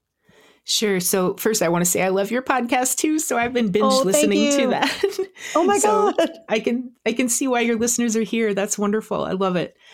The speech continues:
Speaker 2: Oh,
Speaker 1: Um,
Speaker 2: thank you.
Speaker 1: so my podcast is Funeral Potatoes and Wool Mittens, and it's on most all major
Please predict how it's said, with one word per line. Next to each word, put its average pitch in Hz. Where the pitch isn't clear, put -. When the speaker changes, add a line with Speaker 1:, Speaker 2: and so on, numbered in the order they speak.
Speaker 2:
Oh, 208
Speaker 1:
Um, 226
Speaker 2:
thank 156
you. -
Speaker 1:
so 208
my 202
podcast 208
is 190
Funeral 160
Potatoes 196
and 170
Wool 160
Mittens, 233
and 165
it's 160
on 170
most 175
all 165
major 165